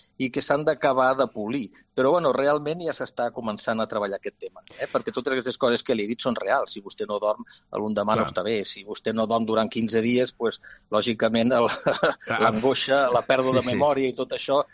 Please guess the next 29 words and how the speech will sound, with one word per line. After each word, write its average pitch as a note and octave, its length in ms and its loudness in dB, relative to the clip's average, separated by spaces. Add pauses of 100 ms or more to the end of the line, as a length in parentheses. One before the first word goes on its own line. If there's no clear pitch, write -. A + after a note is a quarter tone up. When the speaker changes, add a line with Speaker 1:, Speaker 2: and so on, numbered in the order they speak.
(160)
Speaker 1:
no A#2+ 60 -12
és - 100 -12
que A#2+ 120 -4
sigui, B2 420 -4
eh, B2 140 -8
normal, A#2 420 -2
és A2 140 -2
evident, G#2+ 420 0 (260)
eh? A#2+ 220 -4
Speaker 2:
És G#2+ 60 -2
un C#3 160 2
pas D3+ 160 4
de D#3 80 4
la D3+ 60 4
bogeria. B2 440 2
No C3 140 2
dormir D3 180 4
durant C3+ 220 0
quinze B2+ 260 2
dies D3+ 240 2
és B2+ 80 2
un - 80 8
Speaker 1:
Bueno. - 60 2
Speaker 2:
pas D3+ 120 6
de E3 100 6
la, D3+ 120 4
de, C#3 120 2
de, D3+ 200 2
de, C#3 140 4